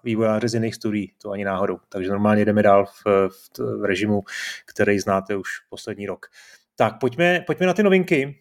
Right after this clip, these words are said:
Já bych začal asi Activisionem Blizzard, na který ty seš specialista. Už je to teda trošku starší novinka, nicméně, eh, Blizzard, eh, chystá dokonce ještě na rok dva tisíce dvacet dva nějaký novej ob-,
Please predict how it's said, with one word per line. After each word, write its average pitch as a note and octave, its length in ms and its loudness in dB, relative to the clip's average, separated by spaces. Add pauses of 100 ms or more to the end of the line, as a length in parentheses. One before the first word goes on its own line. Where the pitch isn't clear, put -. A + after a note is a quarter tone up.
(120)
Já B2+ 140 -2
bych C#3+ 120 -4
začal E3+ 420 0
asi E3+ 760 0 (580)
Activisionem D#3 480 0
Blizzard, A2 400 4 (160)
na A#2 80 -4
který C3 600 -2
ty - 120 -8
seš - 200 -6
specialista. A2 840 -2
Už A#2 160 -10
je A2+ 40 -8
to A2+ 100 -4
teda B2+ 180 -2
trošku B2 260 -10
starší - 360 -4
novinka, A#2 320 0
nicméně, C3 500 -2 (320)
eh, A#2+ 220 8
Blizzard, C#3 640 6
eh, C3 240 4
chystá C#3 640 4 (600)
dokonce D#3+ 460 2
ještě D#3+ 320 2
na D#3+ 120 6
rok D#3+ 140 4
dva C#3 120 4
tisíce D3+ 260 -2
dvacet E3 260 2
dva A#2+ 580 6 (140)
nějaký A#2+ 260 -4
novej C3+ 420 4
ob-, A#2+ 180 -6